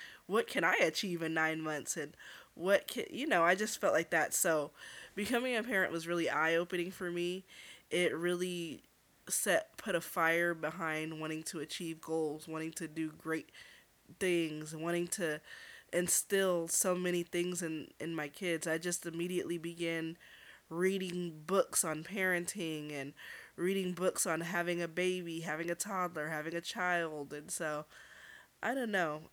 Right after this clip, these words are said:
Becoming a parent was really interesting, even though it didn't go the way exactly I imagined. But I just feel like it is very, it's just an interesting road to,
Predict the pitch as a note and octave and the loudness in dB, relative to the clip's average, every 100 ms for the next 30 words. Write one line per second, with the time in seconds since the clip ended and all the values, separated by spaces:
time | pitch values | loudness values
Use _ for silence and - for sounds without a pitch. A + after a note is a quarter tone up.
0 | - - F#3 G#3 A3+ A3+ A3 G#3+ F3+ D#3+ | -18 -8 -6 -4 -2 -2 0 2 2 2
1 | E3 D#3 D#3+ E3+ E3+ D#3+ D#3+ E3 E3+ E3+ | -2 -2 -2 0 0 -2 -4 -4 -6 -6
2 | F3 E3 F3+ - - - - - _ _ | -4 -4 -6 -12 -18 -18 -20 -20 _ _
3 | _ _ _ _ _ - - F#3+ F#3+ F#3 | _ _ _ _ _ -20 -6 0 2 4
4 | F3+ D#3+ F3 E3+ E3 E3 E3 E3 D#3 D#3+ | 4 4 2 2 0 2 4 4 4 4
5 | D#3 D3+ E3 D#3+ F3 E3+ D#3+ D#3 D#3 D3+ | 2 0 -2 -2 -2 0 2 0 0 0
6 | D#3+ F3+ F3 F#3+ F#3 F3+ F3+ - - - | 0 0 -2 -2 -2 0 2 2 -2 -18
7 | - - - - - F#3 G#3 A3+ - G#3+ | -20 -20 -20 -20 2 4 4 2 2 4
8 | F#3+ F#3 F3 - F3 F3+ F#3 F#3+ F#3 E3 | 6 4 2 2 2 4 6 4 0 -2
9 | E3+ E3+ E3+ E3+ E3 D#3+ - - - E4 | 2 4 4 4 2 -2 -2 -2 0 -2
10 | - C4 - G3+ - G3+ G3 E3+ D#3+ E3 | 0 0 2 0 0 -4 0 0 2 4
11 | E3+ D#3+ B2+ - - D#3+ D#3 D3 | 6 4 0 -4 2 2 2 0